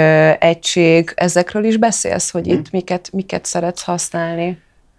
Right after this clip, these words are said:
Speaker 2: Hát van, ö, ö, van Genelec itthon monitor hangfalból, illetve ez az ese eg-nek hívják, <laughs> ha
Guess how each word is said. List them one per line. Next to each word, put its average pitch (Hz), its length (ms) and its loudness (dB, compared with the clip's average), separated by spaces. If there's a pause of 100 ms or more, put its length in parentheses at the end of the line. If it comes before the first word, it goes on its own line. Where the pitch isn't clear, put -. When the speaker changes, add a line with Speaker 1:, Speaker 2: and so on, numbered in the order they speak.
Speaker 2:
Hát 120 160 -6
van, 143 220 2
ö, 117 260 2 (640)
ö, 101 180 -8
van 110 240 -4
Genelec 117 560 0 (420)
itthon 117 520 -4
monitor 107 420 -4
hangfalból, 113 1200 -2
illetve 104 800 0 (300)
ez 92 160 -10
az 98 180 -6
ese 95 460 0
eg-nek 92 500 0
hívják, 87 580 -2 (160)
<laughs> 117 160 -10
ha 135 100 0